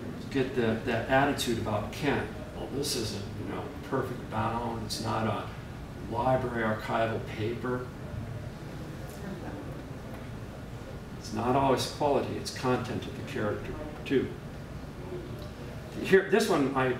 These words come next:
I like because here they are in their day. The writer, it's poetry, and Charlie. These are service buddies.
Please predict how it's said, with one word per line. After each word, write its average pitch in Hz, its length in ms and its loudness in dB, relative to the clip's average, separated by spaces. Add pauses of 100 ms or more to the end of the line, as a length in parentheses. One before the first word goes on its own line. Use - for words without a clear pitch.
(120)
I 120 120 2
like 120 340 6
because 113 340 0 (200)
here 208 160 8
they 190 100 12
are 175 220 8
in 139 80 6
their 123 140 6
day. 113 320 2 (340)
The 120 80 0
writer, 185 520 6 (260)
it's - 120 -6
poetry, 131 560 2 (720)
and 127 260 0
Charlie. 139 420 6 (480)
These 139 160 0
are 131 100 2
service 120 520 4
buddies. 104 540 -2